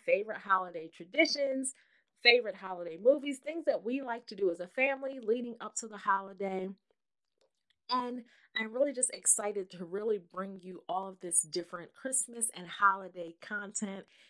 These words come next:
give you these ideas, and be with you each and every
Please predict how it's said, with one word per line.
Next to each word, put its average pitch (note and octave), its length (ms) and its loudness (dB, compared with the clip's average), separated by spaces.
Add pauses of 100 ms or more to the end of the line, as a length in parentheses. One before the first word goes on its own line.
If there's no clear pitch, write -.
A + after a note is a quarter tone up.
(160)
give A#3 180 -6
you A3 100 -8
these F#3+ 400 -4
ideas, E3+ 640 -4
and E3 240 -18
be F#3 320 -10 (120)
with D#3+ 200 -10 (120)
you E3 280 -14
each B3+ 300 -2
and A#3 160 -4
every F3+ 320 -12